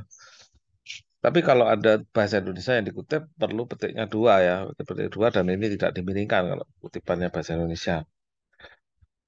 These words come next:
Dan, eh, contoh yang sangat baik dari disertasi Kepala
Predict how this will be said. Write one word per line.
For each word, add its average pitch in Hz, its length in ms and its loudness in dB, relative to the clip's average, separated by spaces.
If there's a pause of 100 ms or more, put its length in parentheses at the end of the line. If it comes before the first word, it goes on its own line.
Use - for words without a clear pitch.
(100)
Dan, 107 120 2 (2000)
eh, 95 840 6 (1040)
contoh 110 260 2
yang 104 140 0
sangat 110 260 2
baik 92 180 0 (180)
dari 90 360 -2 (220)
disertasi 90 720 0 (560)
Kepala 135 400 6